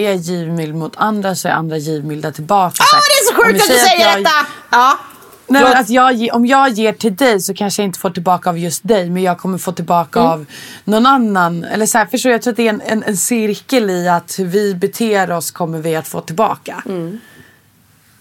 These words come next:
Speaker 1: Det tror jag också jättemycket
Speaker 2: Det
Speaker 1: på.
Speaker 2: tror jag med.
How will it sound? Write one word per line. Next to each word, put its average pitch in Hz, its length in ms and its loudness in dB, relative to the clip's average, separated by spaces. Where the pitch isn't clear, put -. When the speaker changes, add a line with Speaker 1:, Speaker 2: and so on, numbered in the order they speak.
Speaker 1:
Det 214 120 2
tror 208 260 2
jag 196 80 2
också 190 240 -4
jättemycket 165 1200 0
Speaker 2:
Det 254 60 -4
Speaker 1:
på. - 60 -6
Speaker 2:
tror 294 180 0
jag 240 140 2
med. 214 260 0